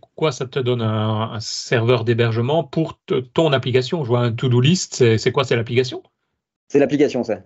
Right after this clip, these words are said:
Speaker 2: Ça, c'est, en fait, ça m'a démarré le container. En fait, l'application, euh, si je vous montre le code, c'est l'application de démo qui est là et c'est, euh, euh, pour l'instant, c'est juste un front, voilà, euh,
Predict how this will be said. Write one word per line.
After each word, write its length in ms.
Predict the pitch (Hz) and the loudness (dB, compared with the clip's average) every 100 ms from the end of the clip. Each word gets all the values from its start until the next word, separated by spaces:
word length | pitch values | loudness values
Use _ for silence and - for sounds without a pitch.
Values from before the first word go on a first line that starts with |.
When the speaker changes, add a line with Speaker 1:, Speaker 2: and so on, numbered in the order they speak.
| _ | _
Speaker 2:
Ça, 120 | - 123 | -4 -2
c'est, 100 | 123 | 0
en 60 | |
fait, 160 | 120 135 | 0 0
ça 80 | 117 | 0
m'a 160 | 113 | 0
démarré 220 | 113 113 113 | 0 -2 -4
le 40 | |
container. 280 | 117 120 143 | -2 -2 0
En 40 | |
fait, 140 | - 135 | -2 0
l'application, 720 | 110 - 117 101 131 139 - _ _ _ _ _ - | -2 -2 -4 -2 0 -2 -4 _ _ _ _ _ -14
euh, 120 | 104 - | -12 -12
si 220 | 113 - | -14 -16
je 60 | 104 | -14
vous 80 | 98 | -14
montre 220 | 98 - | -14 -14
le 100 | 101 | -10
code, 360 | - 135 147 - _ _ _ _ _ _ _ | -2 -2 -2 -6 _ _ _ _ _ _ _
c'est 100 | 123 | -4
l'application 400 | 120 - 110 113 | -2 0 -2 -2
de 80 | 113 | 0
démo 240 | 110 117 | 2 2
qui 160 | 107 101 | 2 2
est 20 | |
là 260 | 110 143 - | 2 2 -2
et 120 | 98 | -8
c'est, 420 | - 110 127 - | -2 2 2 2
euh, 340 | 101 90 85 82 85 - _ _ _ _ _ _ _ _ _ _ _ _ _ _ - - _ _ - | -2 -2 -4 -8 -12 -18 _ _ _ _ _ _ _ _ _ _ _ _ _ _ -16 -16 _ _ -2
euh, 120 | 104 | 0
pour 140 | 95 120 | 2 0
l'instant, 220 | 113 165 | 2 0
c'est 140 | 123 | 0
juste 220 | 117 156 143 | -2 0 0
un 80 | |
front, 220 | 123 147 160 | 0 0 -2
voilà, 360 | 113 110 120 123 | 2 2 4 2
euh, 420 | 101 92 92 90 | 0 -2 -6 -8